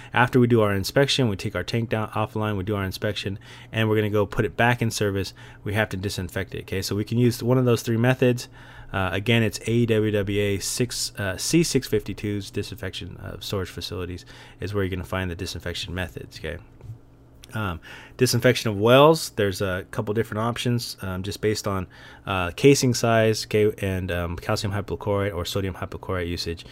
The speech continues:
Uh, the minimum chlorine residual is gonna be fifty milligrams per liter, okay? And that's gonna be A W W A C six fifty-four disinfection of wells, okay?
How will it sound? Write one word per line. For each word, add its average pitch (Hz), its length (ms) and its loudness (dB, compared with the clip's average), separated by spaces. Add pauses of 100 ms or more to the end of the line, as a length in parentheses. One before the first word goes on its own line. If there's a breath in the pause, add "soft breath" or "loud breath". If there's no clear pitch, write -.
(320 loud breath)
Uh, 98 120 0
the 92 100 -4
minimum 113 320 6
chlorine 107 280 0
residual 95 480 0
is 87 100 -4
gonna 90 200 -4
be 82 140 -4
fifty - 380 -2
milligrams 87 520 -2
per - 160 -10
liter, 80 400 -8
okay? 82 240 -8 (640 loud breath)
And 95 80 -6
that's 95 180 0
gonna 101 160 0
be 92 400 -2
A 113 280 2
W 104 280 2
W 98 340 -2
A 98 260 -2
C 127 400 2
six - 340 -4
fifty-four 101 800 -4 (100)
disinfection 95 560 -6
of 87 100 -10
wells, - 720 -8
okay? 90 240 -10